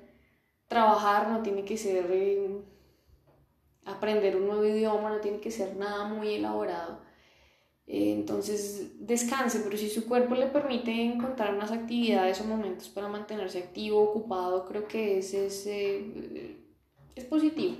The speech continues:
porque tanto ocio, tanta quietud en un momento donde uno está pensando muchas cosas, donde uno no sabe qué va a pasar, donde hay preocupación, hay incertidumbre, hay ansiedad,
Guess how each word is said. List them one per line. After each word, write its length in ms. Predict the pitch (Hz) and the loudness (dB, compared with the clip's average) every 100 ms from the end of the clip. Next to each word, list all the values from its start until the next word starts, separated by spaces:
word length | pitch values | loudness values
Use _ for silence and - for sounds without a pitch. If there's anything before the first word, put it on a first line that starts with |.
| - | -10
porque 240 | 220 214 | -10 -6
tanto 460 | 208 214 208 233 233 | -4 -2 -2 2 4
ocio, 600 | 226 220 220 214 214 - - - _ _ _ _ _ _ _ _ _ _ - | 4 2 -2 -4 -6 -8 -18 -20 _ _ _ _ _ _ _ _ _ _ -6
tanta 360 | 233 220 220 220 | -2 0 0 0
quietud 520 | 240 240 208 202 202 | 2 2 4 2 4
en 160 | 214 214 | 4 4
un 60 | |
momento 520 | 220 220 220 214 220 | 2 4 2 0 0
donde 320 | 220 220 220 214 | -2 -2 -2 0
uno 160 | 190 | -2
está 240 | 185 196 190 | -2 -6 -4
pensando 420 | 214 214 202 202 | -4 -2 0 -2
muchas 300 | 202 202 - | -4 -8 -10
cosas, 520 | - 208 208 202 196 | 2 2 2 0 -2
donde 240 | 196 190 | -2 -2
uno 160 | 185 175 | -2 -2
no 100 | 180 | -4
sabe 240 | 180 170 | -4 -4
qué 120 | 160 143 | -4 -6
va 80 | |
a 80 | 143 | -6
pasar, 520 | - - 208 202 202 190 | -6 -6 -2 0 0 0
donde 220 | 190 180 | 0 0
hay 80 | 175 | -2
preocupación, 1000 | 180 160 - 165 165 196 196 196 190 | -6 -8 -8 -6 -4 4 4 4 0
hay 100 | 185 | 0
incertidumbre, 1160 | 175 175 160 156 160 175 220 233 226 202 196 190 | -2 -4 -6 -10 -4 0 6 6 6 4 2 0
hay 460 | 185 175 170 - - - _ _ _ _ | -2 -6 -8 -14 -20 -20 _ _ _ _
ansiedad, 680 | 190 190 175 165 196 214 214 | -10 -6 -2 0 2 2 0